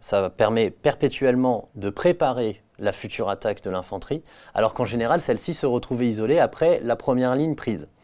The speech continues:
Et deuxièmement, ça va surtout perturber le repli des Allemands. Sur la défense en profondeur de la ligne Hindenburg, je vous rappelle qu'il fallait passer de la première à la deuxième ligne de manière totalement mécanique,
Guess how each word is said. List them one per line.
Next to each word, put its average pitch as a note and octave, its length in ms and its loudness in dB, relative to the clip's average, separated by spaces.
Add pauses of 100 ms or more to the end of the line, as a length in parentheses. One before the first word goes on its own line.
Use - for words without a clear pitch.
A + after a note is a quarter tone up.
(440)
Et A2 100 0
deuxièmement, B2 400 2
ça F3+ 160 0
va A#2 100 2
surtout - 400 -6 (200)
perturber G3 720 2 (180)
le B2 160 2
repli C3+ 400 2
des D3 180 0
Allemands. B2+ 280 0 (540)
Sur - 180 2
la D#3 140 10
défense F3+ 480 6
en E3 60 4
profondeur E3 400 2
de D3 80 4
la B2 120 4
ligne D#3+ 260 4
Hindenburg, A#2 640 2
je - 120 -18
vous A2+ 100 0
rappelle F3 320 6
qu'il C3 140 -6
fallait A#2 220 0
passer B2 280 0
de C#3+ 40 -2
la F#2+ 100 0
première B2+ 400 0
à G#2+ 40 0
la F#2+ 80 2
deuxième G#2 400 -2
ligne D#3+ 240 -2
de G#2+ 80 -6
manière A2 320 -4
totalement B2 440 -2
mécanique, G#2 580 -6